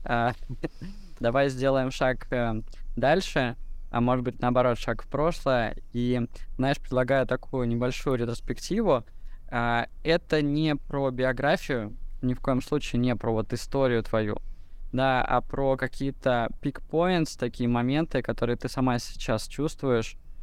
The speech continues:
а, для тебя, а, в жизни стали, а, очень важными с точки зрения того, что вот сейчас ты, Даша, такой человек. Да, сейчас у тебя проявляются такие ценности, как ты, например, с-, ну, рассказывала, да, рассказывая о своем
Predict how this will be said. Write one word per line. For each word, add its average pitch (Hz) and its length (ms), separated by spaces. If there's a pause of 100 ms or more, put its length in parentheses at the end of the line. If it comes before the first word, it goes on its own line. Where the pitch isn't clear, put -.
(280)
а, 117 260
для 123 180
тебя, 135 540 (140)
а, 123 280
в 107 100
жизни 143 460
стали, 127 680 (500)
а, 117 520
очень 135 300
важными 143 600 (140)
с - 40
точки - 240
зрения 127 280
того, 123 240
что 117 400
вот 113 220
сейчас 165 500
ты, 120 200
Даша, 123 500 (300)
такой 147 300
человек. 117 540 (640)
Да, 139 140
сейчас - 360
у - 60
тебя 139 380
проявляются 127 520
такие 123 280
ценности, 113 500
как - 180
ты, 120 100
например, 113 400
с-, - 200
ну, 117 160
рассказывала, 107 640
да, 113 140
рассказывая 110 480
о - 20
своем 110 360